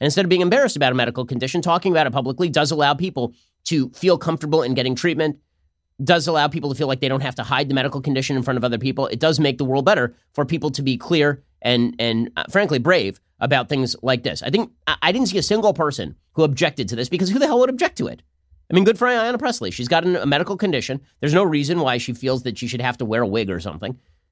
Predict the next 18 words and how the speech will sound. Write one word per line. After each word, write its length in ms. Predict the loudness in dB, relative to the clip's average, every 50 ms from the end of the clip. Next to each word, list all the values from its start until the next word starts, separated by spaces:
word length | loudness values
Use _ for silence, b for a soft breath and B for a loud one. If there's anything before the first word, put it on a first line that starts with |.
| _ _ _ _ _ -18 _
She 240 | -2 0 2 2 0
concludes 480 | -2 0 0 0 2 4 2 2 2 2
the 60 | 2
video 260 | 2 4 4 4 4
by 120 | 4 4 4
revealing 400 | 2 2 2 2 2 2 4 2
her 60 | 0
bald 300 | 2 2 2 2 2 0
head. 280 | -2 -2 -2 -4 -6 -14 _ _ _ _ _ _ _ _ _ _ _ _
Now, 180 | 2 2 4 4
there's 160 | 2 2 2
a, 160 | 0 0 -2 -8 _
a 100 | -4 -2
piece 220 | -2 0 -2 0 2
in 60 | 2
the 80 | 4
Washington 420 | 4 4 2 2 0 -2 0 2 4
Post 400 | 4 4 4 4 2 -2 -6